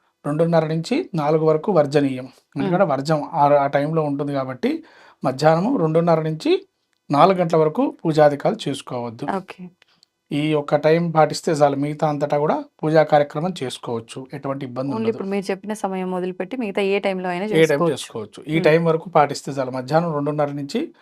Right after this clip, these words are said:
Speaker 2: Hmm.
Speaker 1: నాలుగు వరకు వర్జ సమయంగా ఉంది, తెలుగు వాళ్ళు ఆచరించాల్సింది వర్జం.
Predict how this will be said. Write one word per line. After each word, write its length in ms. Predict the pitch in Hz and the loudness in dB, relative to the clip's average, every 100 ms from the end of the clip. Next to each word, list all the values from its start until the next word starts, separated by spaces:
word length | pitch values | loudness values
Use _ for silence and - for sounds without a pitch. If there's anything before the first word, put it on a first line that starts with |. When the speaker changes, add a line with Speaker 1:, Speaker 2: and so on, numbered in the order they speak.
| 214 | -4
Speaker 2:
Hmm. 180 | 185 | -2
Speaker 1:
నాలుగు 240 | 147 143 156 | 0 2 4
వరకు 220 | 156 175 | 4 4
వర్జ 240 | 147 131 | 0 2
సమయంగా 480 | 170 170 151 143 139 | -2 0 -2 0 -2
ఉంది, 240 | 123 117 131 | -2 -6 -10
తెలుగు 320 | - 147 156 | -4 -4 2
వాళ్ళు 240 | 156 147 | 4 4
ఆచరించాల్సింది 680 | 135 131 139 131 143 139 165 | 2 0 -4 0 -2 -2 -6
వర్జం. 340 | 175 123 120 | -4 -4 -8